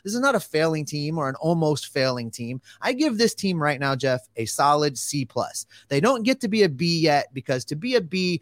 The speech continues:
I think you gotta be in the mix of the division and have a chance to win the division. And I don't think they have that yet. They could get there if, if some of these prospects come up somewhere along the way and, and make them just a little bit better where they're in a conversation,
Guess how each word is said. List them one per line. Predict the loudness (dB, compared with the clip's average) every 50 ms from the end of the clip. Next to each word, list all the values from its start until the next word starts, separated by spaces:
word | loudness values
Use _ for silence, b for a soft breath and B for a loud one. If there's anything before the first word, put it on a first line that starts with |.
| b b
I | -6 -4
think | -2 -4 -4
you | 0 0
gotta | 0 0 2
be | 0 -4 -4 -2
in | -2 0
the | 0 -2
mix | 0 0 0 -2 -2 -4 -6 -8 -8 -8 -8 _ -2
of | -2 0 0 0 -2 -4 -6 _ _ _ -12 -4
the | -2 -2 0
division | 0 -2 0 0 0 -2 -2 -6 -12 -18 _ -10
and | -8 -2
have | 0 0 0
a | 0
chance | -2 -2 -2 -2 -2 -4 -6
to | -6 -4
win | -4 -4 -4
the | -6
division. | -6 -4 -6 -6 -6 -6 -12 -18 B B B B
And | -2 2
I | 4 6
don't | 6 4 4 2
think | 0 0 0 2
they | 2 2 2
have | 4 4 2 2 0 0 -4
that | -6 -6 -6 -8 _
yet. | -8 -8 -8 -8 -12 _ B B B B B
They | 2 4 4
could | 6 6 4 4 4
get | 2 2 4
there | 4 4 4 2 0 B B B 0
if, | 0 0 0 0
if | -2 -2 0
some | 2 2 2 2 2
of |
these | 2 0 -2 2
prospects | 4 4 4 4 2 0 -2 -4 -4
come | -2 -2 0 0
up | -2 -2
somewhere | -2 -2 0 2 2
along | 2 2 2 2
the | 2 2
way | 4 4 4 4 0 -2 -4
and, | -4 -4 -4 -2 -2
and | -2 0 2
make | 2 0 0 0
them | 0 0 0
just | 0 -2 -4 -4
a | -6
little | -6 2 2 4 4 4 4
bit | 2 2 2
better | 4 4 4 6 4 2 2
where | 2 2 2 2 2
they're | 2 0 0
in | 0 0 -2 0 0
a | -2
conversation, | 0 2 2 2 2 0 0 2 2 2 0 0 -2 -4 -6